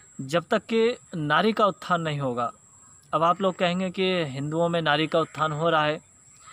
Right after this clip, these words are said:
कोई इंजीनियर बन रही है, कोई डॉक्टर बनना है, कोई डांसर बन रही है, कोई सिंगर बन रही है। <clears throat> ये तो नाम और दाम कमाने के लिए है। मैं इसमें कहना चाहूँगा, इससे तो आपका नाम होगा और दाम कमा लेंगे,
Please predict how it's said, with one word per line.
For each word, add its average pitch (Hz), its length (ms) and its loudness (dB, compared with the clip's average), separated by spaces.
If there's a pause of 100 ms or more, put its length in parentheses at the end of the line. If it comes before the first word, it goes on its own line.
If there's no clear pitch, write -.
(240)
कोई 165 140 2
इंजीनियर 165 420 0
बन 156 180 0
रही 151 180 -2
है, 147 100 -2
कोई 151 220 -2
डॉक्टर 147 380 0
बनना 147 320 -2
है, 135 200 -6 (540)
कोई 151 160 -2
डांसर 156 380 0
बन 160 160 0
रही 147 220 -4
है, 131 220 -4 (420)
कोई 160 140 0
सिंगर 170 340 0
बन 165 160 0
रही 139 200 -6
है। 131 180 -6 (1080)
<clears throat> 240 420 0 (340)
ये 165 120 2
तो 226 140 2
नाम 185 320 2
और 208 120 2
दाम 180 260 2
कमाने 151 380 0
के 135 160 -2
लिए 117 200 -4
है। 104 280 -12 (760)
मैं 143 140 0
इसमें 135 240 -6
कहना 123 300 -2
चाहूँगा, 139 420 -2 (460)
इससे 190 240 -2
तो 208 100 -2
आपका 190 300 2
नाम 185 240 4
होगा 190 260 2
और 202 120 2
दाम 196 240 2
कमा 165 240 2
लेंगे, 123 400 -2